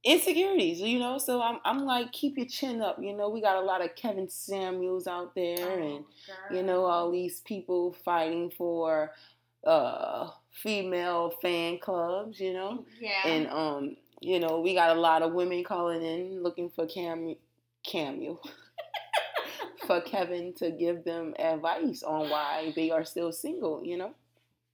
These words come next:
Speaker 1: So I'm saying all that to say that, you know, it's some-, it's sometimes we gotta tell our sisters, like, "Fuck that. We got each other back. You, you better than that,"
Speaker 2: Right.
Speaker 1: you know?
Speaker 2: You gotta pull your sister up.
Speaker 1: Yeah, you gotta pull your sister up. So my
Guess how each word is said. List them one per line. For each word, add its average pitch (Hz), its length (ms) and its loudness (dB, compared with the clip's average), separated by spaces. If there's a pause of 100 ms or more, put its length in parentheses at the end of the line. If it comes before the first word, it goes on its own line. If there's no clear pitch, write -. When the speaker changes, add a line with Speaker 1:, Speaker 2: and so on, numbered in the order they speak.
(380)
Speaker 1:
So 180 680 4 (680)
I'm 185 200 6
saying 226 360 2
all 180 200 4
that 160 440 2
to 180 180 2
say 170 360 0
that, 156 220 4
you 226 120 -2
know, 220 160 2
it's 262 140 2
some-, 240 240 0
it's - 160 -8
sometimes 240 400 0
we 240 160 -4
gotta 233 260 2
tell 233 260 -2
our 214 240 4
sisters, 226 380 -6
like, 214 260 2 (300)
"Fuck 262 220 -2
that. - 420 2
We 254 200 0
got 233 200 6
each 240 140 -4
other 226 220 0
back. 233 360 2
You, 240 240 -2
you 240 180 -2
better 247 200 6
than 233 160 -4
that," 165 240 0 (160)
Speaker 2:
Right. 277 220 -2
Speaker 1:
you - 40 -4
know? 208 220 -2 (180)
Speaker 2:
You 294 140 -4
gotta 285 260 6
pull 302 140 -4
your 302 120 -4
sister 302 320 -10
up. 285 80 0
Speaker 1:
Yeah, 294 300 2
you 247 120 0
gotta 226 200 6
pull 240 180 -2
your 233 120 -2
sister 247 220 -8
up. 269 120 -2
So 233 160 -2
my 220 260 0